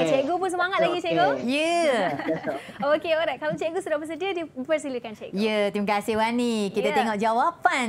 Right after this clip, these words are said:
Speaker 3: yang ni. Menulis
Speaker 1: Hmm.
Speaker 3: surat kepada J K R.
Speaker 1: Ha.
Speaker 3: Ha, Jabatan Kerja Raya atau pihak berkuasa, mana-mana satu pihak.
Speaker 1: Mhm.
Speaker 3: Jika kita tulis jawapan satu, menulis surat kepada J K R.
Speaker 1: Mhm.
Speaker 3: Jawapan kedua, menulis surat kepada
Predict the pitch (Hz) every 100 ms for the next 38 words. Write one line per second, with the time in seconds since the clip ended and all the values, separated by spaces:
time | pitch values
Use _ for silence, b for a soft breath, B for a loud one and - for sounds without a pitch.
0 | 214 214 208 208 190 170 175 190 208 220
1 | 240 202 277 349 294 311 294 294 285 277
2 | B B - 269 269 269 302 233 233 170
3 | 135 - - 254 330 330 - 185 180 170
4 | 165 170 180 208 233 214 233 262 311 277
5 | 202 190 214 220 262 262 202 233 302 330
6 | 254 196 156 196 226 240 247 269 269 311
7 | 269 208 151 B B 226 214 226 277 330
8 | 330 349 349 294 294 240 233 233 233 240
9 | 247 269 330 370 B - 262 240 220 214
10 | 226 214 202 202 196 196 196 180 185 160
11 | 185 196 370 - B 226 214 311 220 233
12 | 220 254 381 349 330 294 285 269 247 208
13 | 214 214 208